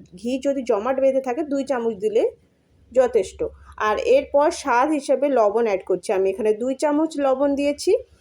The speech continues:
আর এক চামচ হলদি পাউডার। হলদি পাউডার খুব বেশি দিয়ে ফেলবেন না, অতিরিক্ত হয়ে গেলে কিন্তু পুরো স্বাদ বেকার হয়ে যাবে, এই জন্য এক চামচ দেবে। একদম পরিমাণ হিসেবেই দিতে হবে। আমি যেভাবে দিচ্ছি আপনারা ঠিক এইভাবেই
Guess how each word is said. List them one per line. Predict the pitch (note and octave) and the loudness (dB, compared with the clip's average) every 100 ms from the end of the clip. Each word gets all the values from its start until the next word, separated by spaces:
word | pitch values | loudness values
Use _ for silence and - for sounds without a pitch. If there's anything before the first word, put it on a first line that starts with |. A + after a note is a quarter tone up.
| _ _ | _ _
আর | - - - | -2 -2 0
এক | G3+ G#4+ | -2 -2
চামচ | - B3 D#4 A#4+ - _ | -4 0 0 -2 -8 _
হলদি | B3 G3+ G3 | 4 4 2
পাউডার। | G3 E3 E3+ G#3+ | 2 0 2 2
হলদি | C4 D4 | 4 4
পাউডার | E4+ D4+ C#4+ D#4+ | 2 2 2 0
খুব | D#4+ | -2
বেশি | B3 C#4 D4 | 0 0 0
দিয়ে | B3 C4+ C#4 | 0 0 2
ফেলবেন | B3+ A#3+ B3 | 2 0 -2
না, | B3 D4+ B4 - | -2 -2 -4 -4
অতিরিক্ত | B3 C4 C4 C4+ C#4 | -2 0 -2 -2 2
হয়ে | C#4 A#3+ | 4 4
গেলে | B3 A#3+ | 2 0
কিন্তু | B3+ B3 B3+ G4 A4 - - - - | -2 -4 -2 -2 -2 -12 -20 -14 -6
পুরো | C#4 E4 | -2 -2
স্বাদ | - B3+ G3 F#3+ | -2 -2 -2 0
বেকার | G3+ G3+ A3+ | -2 0 2
হয়ে | B3+ A#3 | 4 2
যাবে, | A#3+ B3+ - | 0 -2 0
এই | G#3+ | 0
জন্য | G#3+ A3 - - | 0 -2 -4 -4
এক | C4+ - - | -6 -6 -4
চামচ | C4 G#3+ G#3 | -2 0 -2
দেবে। | G#3 C4 - | 0 -2 -2
একদম | B3+ A#3 E4+ F4 | -4 -2 -2 0
পরিমাণ | C#4 C4+ C#4 C#4+ | 2 2 2 0
হিসেবেই | C4+ A#3+ A#3+ A#3+ A#3 | 0 0 0 0 -2
দিতে | G#3 G#3 | -6 -6
হবে। | G#3+ E3+ A3 | -4 -4 -4
আমি | A3+ C#4 | -2 -2
যেভাবে | C4+ D4 D4+ C#4 | 0 0 0 0
দিচ্ছি | C4 B3+ - | -2 -6 -4
আপনারা | D4 B3 A#3+ C#4 | -6 -4 -6 -6
ঠিক | - C4+ - - | -4 -6 -4 -2
এইভাবেই | C4 C#4+ B3 A3 E4+ | 0 0 2 2 2